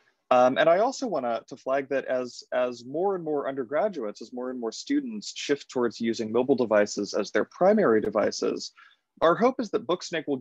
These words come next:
give them a way to escape the limitations of screen size and to use a technology that they already have accessible to them to directly experience humanistic research.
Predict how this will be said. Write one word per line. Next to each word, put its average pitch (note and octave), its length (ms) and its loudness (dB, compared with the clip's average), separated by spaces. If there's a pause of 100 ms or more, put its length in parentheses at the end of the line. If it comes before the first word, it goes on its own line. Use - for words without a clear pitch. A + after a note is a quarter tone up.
give C#3 140 2
them D3+ 100 -2
a C3 140 0
way A#2+ 140 2
to A#2+ 120 -8
escape - 500 -4
the D#3+ 80 -2 (100)
limitations A2 540 -6
of G2+ 120 -8
screen G#3 360 -2
size G2+ 680 0
and B2 240 0
to C#3 100 -2
use E3 440 2
a B2+ 60 0
technology B2+ 600 2
that A2+ 160 0
they A2 140 4
already B2 340 4
have A2 220 -6
accessible G#2+ 480 -6
to G3 180 0
them A2+ 240 0 (400)
to D#3+ 80 2
directly D#3+ 580 4
experience A#2 1300 0
humanistic A2+ 640 -2
research. - 720 -10